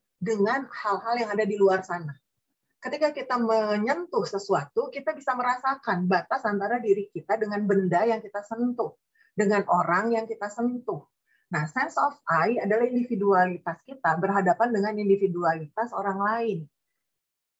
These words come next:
Bagaimana kita bisa, eh, memahami individ-, kehadiran individualitas orang lain.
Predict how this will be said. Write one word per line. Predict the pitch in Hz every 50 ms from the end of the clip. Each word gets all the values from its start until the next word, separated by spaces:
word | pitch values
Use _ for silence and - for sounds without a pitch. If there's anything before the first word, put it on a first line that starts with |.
| _ _ -
Bagaimana | - 208 202 214 214 208 208 220 254 285 294
kita | 285 240 - - 233 262 277
bisa, | 220 208 190 - - 233 247 277 277 240 202
eh, | - _ - - 208 208 196 196 196 196 202 202 196 196 196 196 196 196 196 190 190 190 - _ _ _ _ _ _ _ _ -
memahami | 220 233 220 220 226 202 - 226 214 202 196 190 220 269 262 - -
individ-, | 214 208 196 196 202 208 196 - _ _ _ _ _ -
kehadiran | - 233 220 247 208 196 226 233 226 208 - 254 247 202
individualitas | 214 208 208 - 214 196 180 190 190 185 180 180 175 - 208 214 -
orang | - 180 180 180 175 175 175
lain. | 175 175 180 180 180 165